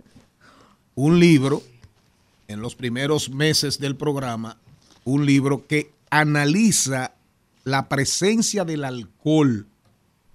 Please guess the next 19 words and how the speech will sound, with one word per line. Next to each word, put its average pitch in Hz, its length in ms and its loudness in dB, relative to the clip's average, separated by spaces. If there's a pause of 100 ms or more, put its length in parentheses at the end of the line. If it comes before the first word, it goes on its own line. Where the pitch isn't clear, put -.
(160)
de 139 180 -2
la 143 160 2
bebida 143 760 2 (720)
y 143 120 2
de 156 160 2
las 147 200 -2
sustancias, 165 1300 -6 (340)
eh, 135 260 -4
psicoestimulantes 151 1700 -4
de 131 120 -12
cualquiera. 139 640 0 (320)
Por 127 120 -4
ejemplo, 175 260 2
en 170 80 4
el 165 120 0
caso 208 460 0
de 175 400 2
los 147 220 -4
indios, 107 480 -6